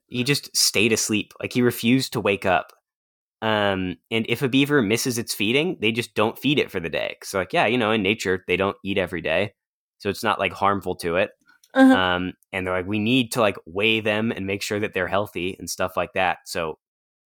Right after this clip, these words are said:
Speaker 1: this is our incentive. They gotta come out and eat when we're here to weigh them." Um, but one of them just refused to leave during, like, they have, like, it's a little scheduled event. You can come and watch the beaver eat.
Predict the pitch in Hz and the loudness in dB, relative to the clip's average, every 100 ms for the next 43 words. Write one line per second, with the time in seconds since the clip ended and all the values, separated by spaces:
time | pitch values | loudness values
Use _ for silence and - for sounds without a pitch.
0 | _ 95 104 110 110 107 120 131 92 - | _ -12 -4 0 0 0 -2 -2 -4 -8
1 | 87 87 104 - 123 127 135 117 143 - | -4 0 0 -2 -2 -2 -2 -2 -2 -4
2 | - 98 104 101 113 117 107 120 80 82 | -8 -6 -4 -4 -4 0 2 0 -2 -8
3 | _ _ _ _ _ _ - 98 92 90 | _ _ _ _ _ _ -4 0 0 -2
4 | 90 - _ - 104 104 107 107 - 107 | -6 -12 _ -6 -4 -4 -6 -10 -12 -14
5 | - 95 104 - 92 87 95 101 98 101 | -12 -12 -10 -12 -14 -10 -12 -10 -10 -8
6 | 101 - 127 123 156 127 113 - _ _ | -10 -10 -8 -2 -2 -4 -8 -10 _ _
7 | 117 135 127 139 - 123 117 110 90 95 | -12 -10 -8 -8 -8 -8 -8 -8 -8 -10
8 | 87 - 98 95 131 113 87 90 101 - | -10 -12 -12 -4 -2 -2 0 0 -2 -6
9 | 90 90 90 90 92 110 - | -8 -6 -6 -8 -6 -8 -10